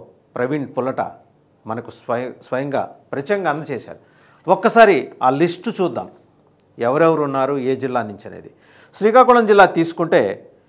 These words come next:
ఇచ్చాపురం నుంచి బెందాళం అశోక్ పాత అభ్యర్థే, అలాగే టెక్కల్ నుంచి రాష్ట్ర పార్టీ అధ్యక్షుడు కింజరాపు అచ్చెన్నాయుడు, ఆమదాలవలస నుంచి కూన రవికుమార్. ఇక విజయనగరం జిల్లా రాజాం ఎస్సీ నియోజకవర్గం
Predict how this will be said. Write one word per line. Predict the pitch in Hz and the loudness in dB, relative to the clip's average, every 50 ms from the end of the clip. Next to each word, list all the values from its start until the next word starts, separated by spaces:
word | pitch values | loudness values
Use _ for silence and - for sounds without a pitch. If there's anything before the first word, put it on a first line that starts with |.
| _ _ - - | _ _ -12 -10
ఇచ్చాపురం | 147 143 - 220 220 - 214 190 185 175 | -4 4 6 6 6 8 6 2 2 0
నుంచి | 165 160 156 - 151 110 98 - - _ - | 0 -2 -4 -4 -8 -8 -8 -10 -16 _ -12
బెందాళం | 127 113 131 139 147 165 165 156 143 131 | -6 -4 -2 2 4 4 4 4 2 -2
అశోక్ | 131 123 - 165 170 170 - _ _ - | -4 -6 -8 -10 -10 -10 -14 _ _ -6
పాత | 117 113 135 135 160 | -2 -2 0 0 0
అభ్యర్థే, | 143 131 143 143 135 139 175 208 208 - - _ _ _ _ _ - | -2 0 -2 -4 -2 -2 -4 -4 -6 -12 -20 _ _ _ _ _ 0
అలాగే | 120 127 143 135 139 | 2 2 2 2 0
టెక్కల్ | 131 - 131 127 - 170 151 147 | -2 -2 -4 -2 -2 -4 -4 -4
నుంచి | 143 143 - 131 110 95 - - _ _ - - | -6 -8 -10 -10 -10 -10 -12 -16 _ _ -10 -4
రాష్ట్ర | 117 127 151 156 - - 160 135 | 0 0 0 0 -2 -4 -4 -2
పార్టీ | - - 139 147 - 160 | 2 2 2 2 2 -2
అధ్యక్షుడు | 143 127 131 135 - - 123 113 | -2 -2 -4 -8 -8 -8 -10 -10
కింజరాపు | 104 - 131 131 143 143 139 139 131 113 98 - - - _ _ _ _ - | -8 -8 -4 -2 0 0 0 0 -2 -6 -6 -8 -12 -20 _ _ _ _ -6
అచ్చెన్నాయుడు, | 110 117 - - 165 160 156 151 156 175 214 214 - - - - - | -6 -6 -4 -4 -2 0 0 0 0 -2 -4 -6 -8 -18 -10 -6 -4
ఆమదాలవలస | 127 139 151 156 156 147 143 139 135 120 - - - | -2 -2 2 2 2 2 2 0 -4 -4 -6 -14 -16
నుంచి | 127 117 - 123 104 92 - _ _ - | -16 -16 -12 -12 -12 -12 -12 _ _ -8
కూన | 143 139 139 135 110 90 - - _ _ - | -6 -4 -2 -2 -2 -4 -6 -12 _ _ -6
రవికుమార్. | 110 120 123 143 151 143 - 135 113 98 87 - - _ _ _ _ _ _ _ _ _ _ _ _ _ _ _ _ - | -2 -2 0 0 -2 -4 -6 -6 -6 -6 -8 -10 -14 _ _ _ _ _ _ _ _ _ _ _ _ _ _ _ _ -14
ఇక | 123 117 - | -6 0 2
విజయనగరం | 127 113 107 117 147 147 208 214 220 208 190 180 165 | 2 2 2 0 2 2 6 6 6 6 4 2 2
జిల్లా | 147 151 147 139 107 98 - - - _ _ _ _ _ _ _ _ - | 2 2 4 4 4 2 0 -8 -20 _ _ _ _ _ _ _ _ -8
రాజాం | - 120 135 151 170 180 190 156 120 - - - _ - | 0 2 4 4 6 6 4 4 2 -2 -14 -16 _ -12
ఎస్సీ | 127 123 - 202 190 | -10 -8 -2 -2 -2
నియోజకవర్గం | 175 175 175 170 160 160 151 151 139 135 131 190 226 | 0 0 0 -2 -2 -2 -2 -2 -2 -2 -2 -6 -8